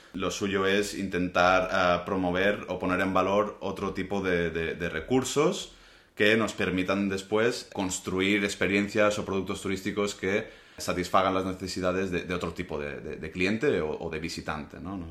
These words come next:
no me, a veces no me gusta utilizar la palabra turista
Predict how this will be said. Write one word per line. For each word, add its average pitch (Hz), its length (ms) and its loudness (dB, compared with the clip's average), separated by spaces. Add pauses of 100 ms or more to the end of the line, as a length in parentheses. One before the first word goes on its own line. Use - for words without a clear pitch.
no 90 80 -8
me, 98 120 -4
a - 80 -4
veces 104 200 0
no 117 80 2
me 104 60 0
gusta 98 240 0
utilizar 92 340 0
la 92 120 2
palabra 90 340 4
turista 90 520 -2